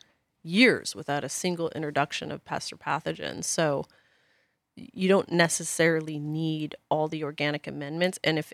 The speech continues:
anything, you're bringing in stuff from the outside. Cocoa's an inert media, but how many times have you seen it spike to four or five hundred, especially with supply shortages, and they're pulling stuff that's not necessarily supposed to be cocoa medium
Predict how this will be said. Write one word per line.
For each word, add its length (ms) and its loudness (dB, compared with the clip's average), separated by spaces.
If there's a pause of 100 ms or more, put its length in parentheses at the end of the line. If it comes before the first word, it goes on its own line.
anything, 480 0
you're 120 -6
bringing 640 -2
in 480 -2
stuff 340 2
from 240 -8
the 100 -6
outside. 640 0
Cocoa's 500 0
an 100 0
inert 340 0
media, 500 -2
but 160 -4
how 180 -4
many 180 -2
times 320 -10
have 140 -6
you 100 -8
seen 220 -4
it 120 -10
spike 460 -4
to 100 -2
four 380 0
or 60 -8
five 340 -6
hundred, 420 -10
especially 460 -2
with 120 -2
supply 440 -2
shortages, 680 2
and 100 -4
they're 100 -4
pulling 360 -2
stuff 300 -10
that's 180 -14
not 260 -8
necessarily 580 -8
supposed 260 -6
to 60 -16
be 100 -6
cocoa 360 -2
medium 520 0